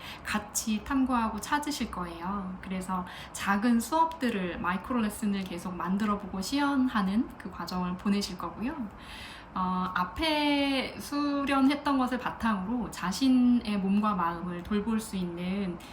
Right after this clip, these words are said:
그런 자신만의 수업을 만드는 것을 세 번째 파트로 할 예정입니다. 그래서 저희가 아사나 수업을 할 때 제일 강조드릴 점은 어떤 아사나를 하시든 그 순간에 자신의 몸과 마음을 온전히 알아차리고 있는지를 제일 강조를 드릴 거고요.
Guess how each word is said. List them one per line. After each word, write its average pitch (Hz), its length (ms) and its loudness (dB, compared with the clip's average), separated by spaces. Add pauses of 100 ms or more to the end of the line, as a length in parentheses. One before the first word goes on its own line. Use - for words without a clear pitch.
(140)
그런 190 200 -4
자신만의 220 600 4
수업을 269 500 4
만드는 190 460 2
것을 180 280 -4
세 285 140 -2
번째 285 340 0
파트로 196 440 -6
할 208 260 0
예정입니다. 170 760 -4 (800)
그래서 240 460 0
저희가 214 840 2
아사나 285 400 -2
수업을 262 460 0
할 214 200 0
때 202 200 -2
제일 175 340 -4
강조드릴 190 800 0
점은 190 420 0 (580)
어떤 262 460 0
아사나를 214 600 0
하시든 202 840 -2
그 196 120 -6
순간에 214 720 2
자신의 202 600 0
몸과 202 440 2
마음을 170 460 -4
온전히 185 640 0
알아차리고 196 640 -2
있는지를 175 960 -2
제일 185 260 0
강조를 180 480 -2
드릴 185 280 2
거고요. 185 480 -4